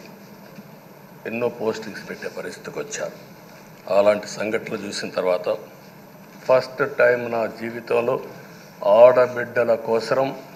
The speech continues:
ఇలాంటి హననాన్ని చేశారని బాధపడుతూ కంటతడి పెట్టాను. ఆ రోజే అనుకున్నా,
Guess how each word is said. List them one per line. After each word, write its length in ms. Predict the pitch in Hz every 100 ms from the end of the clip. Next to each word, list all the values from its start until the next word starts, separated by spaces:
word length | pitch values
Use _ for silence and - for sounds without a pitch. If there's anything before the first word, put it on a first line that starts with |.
| - - - -
ఇలాంటి 440 | - 113 117 110 104
హననాన్ని 520 | 101 110 127 135 131 -
చేశారని 440 | 117 107 113 107 104
బాధపడుతూ 680 | 95 113 117 - 113 -
కంటతడి 480 | 110 107 101 - 101
పెట్టాను. 480 | 95 95 98 101 101 98 - - - - - - 98
ఆ 40 |
రోజే 360 | 117 123 120 117
అనుకున్నా, 520 | 98 98 101 101